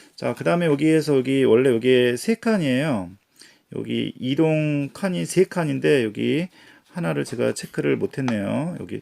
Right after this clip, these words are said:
그래서 두 개, 두 칸을 손, 손해봤네요. 어, 여기 빠져있는 거 좀 수정을 해야겠어요. 자, 어쨌건 여기 빠져있다라는 거, 어, 발견을 했네요. 자, 그럼 남은 칸이 지금 요거 한 칸 남았네요. 자,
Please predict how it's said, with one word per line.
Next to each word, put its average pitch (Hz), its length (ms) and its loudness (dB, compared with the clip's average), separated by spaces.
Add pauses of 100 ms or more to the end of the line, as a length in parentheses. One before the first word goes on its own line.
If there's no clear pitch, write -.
(300)
그래서 107 260 -14
두 131 180 -8
개, 143 80 -6
두 131 200 -12
칸을 156 220 -2
손, 151 240 -6
손해봤네요. 147 920 0 (480)
어, 92 220 -10
여기 101 180 -8
빠져있는 147 400 -2
거 117 80 -6
좀 113 120 -12
수정을 143 280 -6
해야겠어요. 147 800 -6 (260)
자, - 120 -16
어쨌건 113 400 -6
여기 107 160 -8
빠져있다라는 151 760 0
거, 110 380 -2 (500)
어, - 540 -12
발견을 101 320 -6
했네요. 131 480 -4 (560)
자, 160 180 0
그럼 180 160 0
남은 175 300 4
칸이 196 240 2
지금 156 260 -2
요거 131 140 2
한 214 160 0
칸 233 160 2
남았네요. 131 880 0
자, 98 320 -10